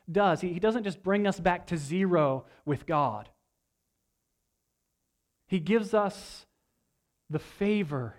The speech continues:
of God so that God loves all who are united to Jesus by faith as much as he loves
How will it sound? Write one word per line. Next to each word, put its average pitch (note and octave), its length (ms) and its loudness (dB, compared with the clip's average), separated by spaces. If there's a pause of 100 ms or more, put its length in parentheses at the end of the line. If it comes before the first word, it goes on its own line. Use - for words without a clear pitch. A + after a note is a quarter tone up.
of B2 200 -10
God G#2 360 -12 (1600)
so G3 160 0
that G3 180 0
God G#3+ 360 -4 (500)
loves F#3+ 560 -2 (340)
all A#3 320 8
who B3 200 4
are G#3+ 100 8
united G3 640 2
to G#3 100 -4
Jesus F#3 380 -6
by E3 240 -2
faith F#3 560 -6 (720)
as D#3 220 -4
much F#3 600 0
as D#3+ 200 -6
he D#3+ 100 -6
loves F3 540 0